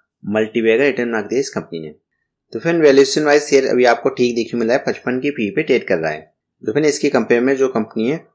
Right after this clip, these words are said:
उनमें दोस्तों लगभग सेम ही देखने को मिल रहा है, सिर्फ केएसबी का पी हाई देखने को मिल रहा है। दोस्तों, इस शेयर का आरएसआई पचपन के लेवल पे देखने को मिल रहा है और फ्रेंड ये शेयर भी,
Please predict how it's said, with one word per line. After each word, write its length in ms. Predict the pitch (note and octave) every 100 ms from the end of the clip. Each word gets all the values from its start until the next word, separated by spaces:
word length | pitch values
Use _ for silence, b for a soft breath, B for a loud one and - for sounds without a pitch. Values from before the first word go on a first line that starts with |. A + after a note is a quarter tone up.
| _ _ _ _
उनमें 340 | - G#2+ A#2+ C3
दोस्तों 280 | B2 A#2 C#3+
लगभग 300 | B2 A2+ C#3+
सेम 260 | - A#2
ही 60 | A#2+
देखने 280 | B2 A#2+ B2
को 40 |
मिल 100 | A#2
रहा 100 | A2
है, 60 | C3
सिर्फ 320 | - C3+ D#3+ _ _ _ _
केएसबी 460 | A#2 B2 B2+ - B2+
का 120 | C#3+
पी 220 | D3+ C#3
हाई 200 | C#3+ A2 A2
देखने 280 | G#2+ -
को 60 | A#2+
मिल 120 | A#2+
रहा 120 | F2+
है। 160 | D#2 D2 _ _ _ _ _ A2+
दोस्तों, 300 | A#2 A#2 F3+
इस 240 | D3 D#3+
शेयर 140 | D3+ D3
का 80 | - -
आरएसआई 560 | A2 G#2 A2 A#2+ B2 - _ _ _ _ -
पचपन 320 | A2+ - C3
के 140 | C#3 D3+
लेवल 200 | C3 A2
पे 120 | C#3
देखने 320 | C3 B2 B2+
को 60 | B2+
मिल 120 | A2
रहा 100 | F2+
है 100 | F2
और 200 | G2+ A#2
फ्रेंड 200 | D#3 D#3+
ये 160 | C#3
शेयर 220 | C3 C3 A2+
भी, 160 | D3